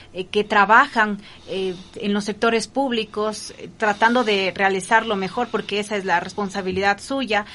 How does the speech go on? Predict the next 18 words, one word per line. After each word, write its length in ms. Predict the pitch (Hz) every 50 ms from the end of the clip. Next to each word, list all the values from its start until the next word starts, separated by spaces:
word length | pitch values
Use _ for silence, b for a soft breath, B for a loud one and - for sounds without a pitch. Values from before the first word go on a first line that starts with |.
| B B B B
y 140 | - 196 190
las 180 | 196 196 196 196
responsabilidades 880 | 202 202 - 214 202 208 220 196 208 202 208 208 214 208 208 220 208
también 340 | - 220 214 208 208 220 220
de 100 | 202 196
quienes 320 | 196 - 196 190 196 190
están 380 | 190 190 185 - 220 208 214 208
a 140 | 202 196 202
cargo 440 | - 208 208 214 208 220 214 208 214 B B B B B
de 320 | - 185 170 202 190 180 -
cuidar 420 | 208 214 202 214 214 208 214 214
sus 460 | 208 - - 220 196 190 190 185 196
lugares 480 | 208 190 202 214 214 214 208 202 190 185
de 120 | 190 180
la 140 | 180 175 180
minería, 680 | 190 202 208 208 208 214 233 226 214 196 196 190 190
del 300 | 185 190 180 180 175 165
petróleo, 720 | 170 208 208 208 - 240 240 233 220 202 190 185 190 185